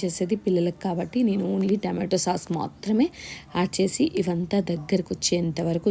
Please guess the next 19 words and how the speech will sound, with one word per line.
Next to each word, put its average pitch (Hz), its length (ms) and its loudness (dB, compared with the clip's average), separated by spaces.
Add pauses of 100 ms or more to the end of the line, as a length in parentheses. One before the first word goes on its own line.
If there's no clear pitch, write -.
చూసుకుంటున్నానండి. 180 880 -2 (840)
ఇక్కడ 233 180 4 (640)
కావాలి 220 400 6
అనుకుంటే 185 340 2 (160)
కాస్త 190 380 -4
సోయా 185 340 4
సాస్ 190 280 2
కూడా 190 140 2 (160)
యాడ్ 170 200 -6
చేసేసుకోవచ్చు. 190 680 -2 (760)
టమాటోస్ 226 600 6
నేను 214 240 6
already 185 340 2
ఇందులో 175 300 2
వేసాను 196 380 2 (100)
కాబట్టి 175 360 -2 (260)
కాస్త 190 500 0 (160)
మాత్రమే 202 500 0 (540)
సాస్ని 208 440 4